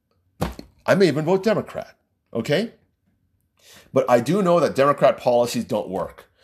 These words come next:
I do know that high regulations don't work. It's horrible for business. I know high taxes don't work. I know that when people have high taxes, they move somewhere else.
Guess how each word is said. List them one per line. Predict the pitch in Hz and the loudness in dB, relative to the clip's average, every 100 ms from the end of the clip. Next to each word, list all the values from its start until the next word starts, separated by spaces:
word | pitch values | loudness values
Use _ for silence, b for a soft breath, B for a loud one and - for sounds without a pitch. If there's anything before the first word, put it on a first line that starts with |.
| B B | B B
I | - | -2
do | 123 | 0
know | 170 165 147 | 2 2 2
that | - | -2
high | - - 143 | -2 2 4
regulations | 143 135 131 120 135 - 147 - | 4 0 0 -2 -2 -4 -10 -6
don't | 110 107 | -6 -4
work. | 90 82 - - b b | -6 -8 -10 -20 b b
It's | 98 | -10
horrible | - 139 147 143 | 4 6 6 0
for | 131 | -6
business. | 110 113 120 | -6 -6 -6
I | 113 | -4
know | 113 | -4
high | 104 113 101 | -2 -2 -2
taxes | - 147 - 123 | -2 -2 -4 -6
don't | 110 - | -4 -4
work. | 90 78 - - b b b b | -4 -6 -8 -20 b b b b
I | 131 | 2
know | 139 | 4
that | 131 | 2
when | 113 | 0
people | 143 143 127 | -2 2 2
have | - | 4
high | 117 | 0
taxes, | - 135 - - | 2 -2 -2 -6
they | 135 | -4
move | 135 139 | -4 -2
somewhere | - 139 135 | -2 -2 2
else. | 175 - - - | 2 2 -2 -18